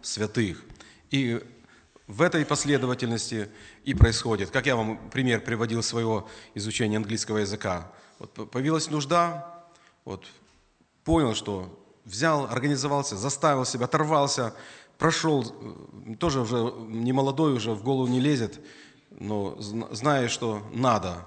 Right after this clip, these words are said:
Вот двенадцать уроков з-, заставил себя проглотить и начал говорить на английском. Слабенько, конечно, но достаточно, чтобы мне было справиться со своей задачей. Вот. И так и, э, и о росте церкви. Если вот мы щас слушаем, учимся, на-, н-, н-,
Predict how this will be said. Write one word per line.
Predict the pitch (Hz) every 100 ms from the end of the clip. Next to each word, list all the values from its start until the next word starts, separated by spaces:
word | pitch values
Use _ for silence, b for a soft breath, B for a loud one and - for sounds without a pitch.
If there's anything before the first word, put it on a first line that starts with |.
| 92
Вот | 85 90 -
двенадцать | 104 135 131 -
уроков | 127 117 107
з-, | 98 -
заставил | 104 127 156 143 120
себя | 117
проглотить | 104 113 113 113 107 98 - B B B
и | - 202
начал | 160 -
говорить | 101 101 101 101
на | 95
английском. | 87 87 - 80 73 _ _ _ _ -
Слабенько, | - 143 160 135 101
конечно, | - 90 -
но | 104
достаточно, | 147 98 - 110 107 - 95
чтобы | - 92
мне | 95 92
было | 92 90 B B B
справиться | - 95 92 90
со | -
своей | 90
задачей. | 87 90 82 - 60 - B B B B
Вот. | - -
И |
так | 120 139
и, | 135
э, | 113 123 -
и | 131 123 117 - - 107
о | 117
росте | 120 127 123
церкви. | - 110 -
Если | 95 -
вот | 104 104
мы | 117 110 - - - _ - -
щас | - 113
слушаем, | 147 151 - 127 113 101 -
учимся, | 139 139 117 117
на-, | 117
н-, | 131 117
н-, | - 117